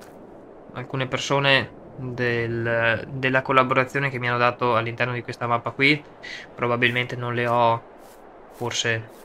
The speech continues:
loro sanno ma gli altri no, ringraziate abbastanza, però in ogni caso, eh, ultimamente sto pensando a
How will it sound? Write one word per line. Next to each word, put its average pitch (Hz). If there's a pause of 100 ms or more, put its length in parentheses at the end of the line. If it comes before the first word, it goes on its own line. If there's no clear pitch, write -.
(160)
loro 123
sanno 123
ma 113 (120)
gli 123
altri 120
no, 147 (480)
ringraziate 131
abbastanza, 135
però 113
in 120
ogni 117
caso, 120 (720)
eh, 117
ultimamente 151
sto 131
pensando 131
a 120